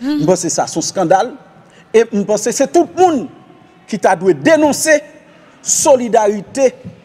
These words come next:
Speaker 2: mariage, alliance Ariel Henry avec gang armé au détriment pays, qui jodi qui mette pays à genoux.
Speaker 1: Mhm.
Speaker 2: Deuxième bagaille que nous voulons dénoncer.
Speaker 1: Ok,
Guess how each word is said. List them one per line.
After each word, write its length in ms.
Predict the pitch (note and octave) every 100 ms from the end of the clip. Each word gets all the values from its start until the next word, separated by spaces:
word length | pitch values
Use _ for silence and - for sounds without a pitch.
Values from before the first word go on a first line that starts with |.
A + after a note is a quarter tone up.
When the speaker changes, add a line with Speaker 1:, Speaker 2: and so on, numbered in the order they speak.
| _ - -
Speaker 2:
mariage, 760 | F#3+ A#3 A3 B3+ C#4+ F#3+ C3+ - - _ _ _
alliance 680 | A#3+ B3+ C4 E4 F#4 - - -
Ariel 380 | B3 G#3+ G#3 F#3+
Henry 220 | F#3 F#3
avec 280 | E3+ E3 C3+
gang 180 | G3 G3
armé 280 | F#3 E3+ F#3 C#4 - _ _
au 100 | G3+
détriment 520 | G3+ G3+ G3+ F3+ F3+
pays, 340 | F3+ E3 D#3+ G3 C4 - -
qui 160 | G#3 D#3+
jodi 320 | G3 D#3 F3 F3+
qui 100 | E3
mette 220 | D#3 D#3+
pays 300 | D3+ C#3+ D#3 -
à 120 | B2+ A#2+
genoux. 260 | B2 G#2+ A2+ - _ _
Speaker 1:
Mhm. 240 | B3 C4 D#4 -
Speaker 2:
Deuxième 460 | F3+ G4 F4+ E4+
bagaille 320 | D4+ B3 C4+ -
que 100 | G#3+
nous 120 | G3
voulons 220 | E3 G3+
dénoncer. 440 | D3 C#3 A2+ - G#2 _ _ _
Speaker 1:
Ok, 400 | B3+ C4+ C4+ -